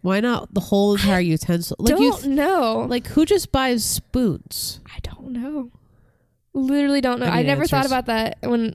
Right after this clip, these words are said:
Speaker 2: when they said it in the documentary. So they're rehearsing in this, in this spoon factory, which apparently makes no other silverware. And in November of that year, they put, they borrow money from Joe Elliott's dad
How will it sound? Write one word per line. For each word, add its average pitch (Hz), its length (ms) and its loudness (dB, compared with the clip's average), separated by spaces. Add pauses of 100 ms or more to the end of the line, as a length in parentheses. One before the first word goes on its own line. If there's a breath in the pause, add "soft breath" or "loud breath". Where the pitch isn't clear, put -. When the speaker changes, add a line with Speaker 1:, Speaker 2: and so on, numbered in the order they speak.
Speaker 2:
when 240 180 0
they 220 100 2
said 233 180 -2
it 233 40 -2
in 214 60 -6
the 214 60 -4
documentary. 208 580 -2 (1040 loud breath)
So - 120 -4
they're 285 100 2
rehearsing 320 500 0
in 262 200 -4
this, 240 460 -4
in 226 140 -6
this 226 140 -2
spoon 214 360 -4
factory, 208 600 -4 (240)
which 214 160 -8
apparently 240 360 0
makes 214 260 -2
no 214 120 -2
other 202 200 -2
silverware. 196 560 -4 (840 soft breath)
And 240 260 0
in 262 120 -4
November 277 520 0
of 269 100 -2
that 240 260 -2
year, 226 600 -2 (140)
they 226 600 -2 (220)
put, - 240 -4
they 226 180 -2
borrow 247 400 0
money 262 540 -2
from 233 180 -6
Joe 214 200 0
Elliott's 240 380 0
dad 196 520 -2